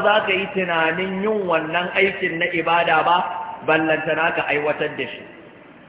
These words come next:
Da aka ya baka lafiyar jiki, bai sa ma ciwon da zai hana ka wannan aikin ba, sannan ya kore maka duk wasu abubuwa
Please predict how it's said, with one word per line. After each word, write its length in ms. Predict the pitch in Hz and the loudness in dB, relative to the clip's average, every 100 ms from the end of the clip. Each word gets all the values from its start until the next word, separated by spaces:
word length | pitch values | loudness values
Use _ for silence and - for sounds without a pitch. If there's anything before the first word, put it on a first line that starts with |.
| - | -20
Da 200 | - 151 | -2 2
aka 140 | 180 175 | 4 4
ya 120 | 165 | 4
baka 400 | 170 185 180 175 | 4 2 2 0
lafiyar 640 | 165 156 180 190 190 175 147 | 2 2 0 -2 0 0 -2
jiki, 360 | 151 202 208 - - - - - - - - _ | -8 -6 -6 -8 -20 -20 -20 -20 -20 -20 -20 _
bai 260 | 123 165 165 | -2 -2 0
sa 200 | 202 190 | 0 2
ma 160 | 190 156 | 2 -2
ciwon 400 | - 196 202 180 165 | -4 0 2 2 0
da 80 | |
zai 160 | 160 190 | 0 2
hana 400 | 175 190 190 170 | 2 2 2 2
ka 80 | 190 | 2
wannan 400 | 190 175 175 180 | 2 0 -4 0
aikin 400 | 196 196 202 180 | 0 0 -4 0
ba, 220 | 185 208 - - - - - - | 0 0 -2 -10 -14 -16 -18 -2
sannan 440 | 196 196 190 196 196 | 2 2 2 2 2
ya 80 | 196 | 2
kore 600 | 196 226 240 240 220 196 | 6 10 12 12 10 6
maka 320 | 190 208 190 160 | 6 2 2 2
duk 240 | 196 214 | 2 4
wasu 240 | 220 220 233 | 2 2 4
abubuwa 640 | 220 214 220 202 226 | 2 2 -2 -2 4